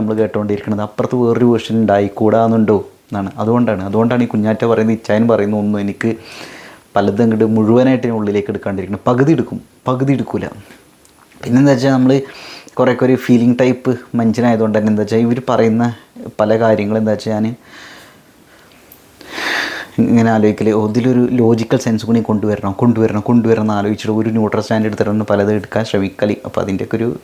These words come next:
കാര്യമാണ് തോന്നുന്നത്, ഗൈസ്. എന്തായാലും എല്ലാവരും ഹാപ്പി ആയിട്ട് ഇരിക്കുക. എനിക്ക് നിങ്ങളുടെ അടുത്ത് പറയാനുള്ളത്, നിങ്ങൾ സോഷ്യൽ മീഡിയയിൽ നടക്കുന്ന കാര്യങ്ങളെല്ലാം അതേപോലെ വിശ്വസിക്കുന്ന ആളാണെങ്കിൽ ശ്രദ്ധിക്കുക.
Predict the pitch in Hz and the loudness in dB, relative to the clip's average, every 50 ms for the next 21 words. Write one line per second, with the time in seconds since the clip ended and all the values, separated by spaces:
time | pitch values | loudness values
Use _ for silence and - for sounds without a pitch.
0 | - - 104 104 104 113 110 117 113 117 110 110 113 113 - - - - - - | -6 -4 -2 0 0 0 0 0 0 0 0 0 -2 -4 -6 -8 -14 -20 -20 -18
1 | - - - 113 123 156 170 180 165 147 143 147 143 127 120 - - 127 123 117 | -16 -6 2 2 4 4 4 4 2 2 2 2 0 -2 -4 -4 -2 -2 0 2
2 | 127 113 110 - - 123 - 123 120 113 110 - 131 131 120 113 131 127 113 113 | 0 0 0 -2 -2 -2 0 0 0 0 0 0 0 0 0 0 0 0 0 0
3 | 110 113 110 107 113 120 - 117 107 - - 117 117 117 117 123 127 131 - - | 0 0 0 0 -2 0 0 -2 -2 -2 -2 -2 0 0 2 2 0 0 -2 -10
4 | - - - - - - - 120 120 123 110 110 113 113 123 120 110 107 110 113 | -18 -18 -16 -18 -16 -10 -4 -2 0 0 0 0 0 -2 0 2 2 2 4 4
5 | 117 113 110 104 101 117 127 120 - 110 117 120 113 120 113 113 110 107 - - | 4 4 4 2 2 0 0 0 2 2 0 2 2 0 0 -2 -2 -4 -4 -4
6 | 107 - - - 113 120 120 110 104 107 107 107 107 110 107 - 104 95 101 - | -4 -4 -4 -4 0 0 2 2 2 2 2 2 0 -2 -4 -6 -6 -6 -6 -2
7 | - 113 113 - | 0 -2 -2 -2